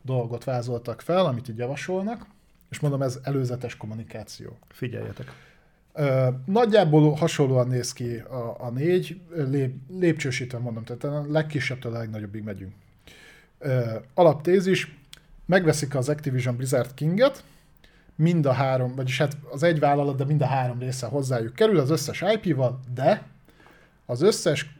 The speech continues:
Speaker 1: ö, Call of Duty-hoz, ö, köthető bizniszt és annak a sz-, ö, szekcióit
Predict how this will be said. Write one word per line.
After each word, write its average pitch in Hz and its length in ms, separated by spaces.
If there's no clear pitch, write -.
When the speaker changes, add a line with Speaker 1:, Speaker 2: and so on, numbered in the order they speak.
Speaker 1:
ö, 143 140
Call 165 220
of 135 140
Duty-hoz, 131 580
ö, 123 300
köthető 143 480
bizniszt 202 640
és 127 180
annak 131 260
a - 40
sz-, - 180
ö, 127 240
szekcióit 147 720